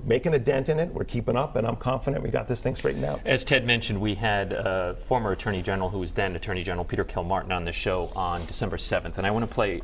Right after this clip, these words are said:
Speaker 2: a l-, a little sound for you. Um, as he was going out the door, we spent a lot of time on this topic. We led the show with it.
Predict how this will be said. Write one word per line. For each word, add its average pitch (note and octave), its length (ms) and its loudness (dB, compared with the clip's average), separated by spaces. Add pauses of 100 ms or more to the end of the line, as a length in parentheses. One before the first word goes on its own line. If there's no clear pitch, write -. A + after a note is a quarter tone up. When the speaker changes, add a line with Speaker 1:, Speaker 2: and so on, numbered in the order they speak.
Speaker 2:
a G2+ 60 2
l-, F#2 340 0
a F2+ 160 0 (160)
little C3 240 2
sound G2 360 2
for - 120 -2
you. D2+ 320 -4 (420)
Um, E2+ 520 2 (380)
as A2+ 240 2
he B2+ 80 0
was A2 100 -2
going D3 200 2
out D3 140 2
the C3+ 60 0
door, A#2 300 2
we G2+ 100 -2
spent G2 240 0
a F2+ 60 2
lot F#2+ 420 6
of G#2+ 80 -4
time F#2 560 0
on F#2 200 0
this F2 140 -2
topic. F#2+ 400 0
We F2 120 -4
led F#2 300 0
the G#2 60 -2
show F#2+ 220 0
with E2+ 220 -2
it. F#2 160 0